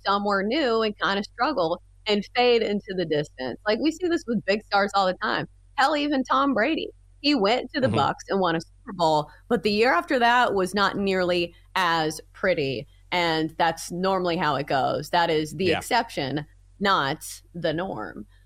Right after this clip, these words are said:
Speaker 1: All right, so we've got some interesting, um, things going on in the M V P race currently in the N F L.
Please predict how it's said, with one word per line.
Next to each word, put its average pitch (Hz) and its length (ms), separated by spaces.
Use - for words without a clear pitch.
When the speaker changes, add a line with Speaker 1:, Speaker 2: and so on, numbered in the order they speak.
Speaker 1:
All 294 80
right, 214 180
so 247 140
we've 254 240
got 440 200
some 269 200
interesting, 233 760
um, 165 800
things 277 240
going 226 220
on 190 160
in 170 80
the 165 220
M 240 180
V 247 160
P 220 220
race 185 360
currently - 640
in 269 260
the 254 340
N 190 140
F 180 240
L. 139 380